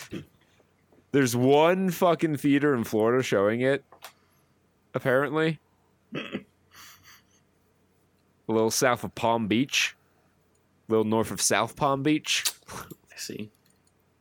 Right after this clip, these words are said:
Speaker 1: Um, here, let me, can I put in a zip code? My zip code is redacted, redacted, redacted.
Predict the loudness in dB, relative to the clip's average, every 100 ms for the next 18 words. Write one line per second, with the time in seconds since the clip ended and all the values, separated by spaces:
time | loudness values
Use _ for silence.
0 | -20 _ _ _ _ _ -2 0 0 -4
1 | -8 _ _ -14 -6 -2 0 -2 -4 -10
2 | -6 -2 -2 -4 -6 -4 -4 -6 -4 -4
3 | -2 -4 -10 _ _ _ _ _ _ _
4 | _ _ _ _ _ _ -20 _ _ _
5 | _ _ _ _ _ _ _ _ _ _
6 | _ _ _ _ _ _ _ _ _ _
7 | _ _ _ _ _ _ _ -12 -6 -4
8 | -4 -4 -2 -2 -2 -4 -2 -2 -2 -6
9 | -6 -2 -2 -4 -8 -8 -2 -4 -4 -12